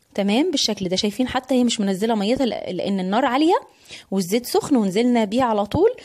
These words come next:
وما قلبناش كتير. خلاص الكبدة كلها دخلت في السوا، هنبتدي نضيف بقى الخضار بتاعنا اللي هو الفلفل الحامي والبارد، نقلبه تقليبة، وبعدين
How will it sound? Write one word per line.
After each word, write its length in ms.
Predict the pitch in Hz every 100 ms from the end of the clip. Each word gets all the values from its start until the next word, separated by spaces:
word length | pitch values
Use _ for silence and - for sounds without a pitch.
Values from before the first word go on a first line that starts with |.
| - -
وما 160 | 202
قلبناش 420 | 190 196 202 226
كتير. 440 | - 190 147 92 - _ _ _ _ - - - - _
خلاص 420 | - 220 302 -
الكبدة 380 | 202 - 208 214
كلها 360 | 214 202 247
دخلت 340 | 277 233 220 202
في 60 |
السوا، 320 | - - 269 453 - _ _ _ - _
هنبتدي 400 | 214 202 214 208
نضيف 300 | 202 220 220
بقى 100 | 170
الخضار 280 | 214 202 214
بتاعنا 400 | 202 208 247 339
اللي 120 | 233
هو 120 | 202
الفلفل 480 | 190 - 254 254 381 - - _ _ _ _ _
الحامي 420 | - 202 - 208 196
والبارد، 540 | 190 196 269 392 - - _ _ _ _ _ _ _ _ -
نقلبه 400 | 202 202 190 196
تقليبة، 460 | 202 185 208 240 427 - - _ _ - _ _ _ _ _ _ _ _ _ _ _ _ _ _ 175
وبعدين 680 | 202 185 170 170 196 247 370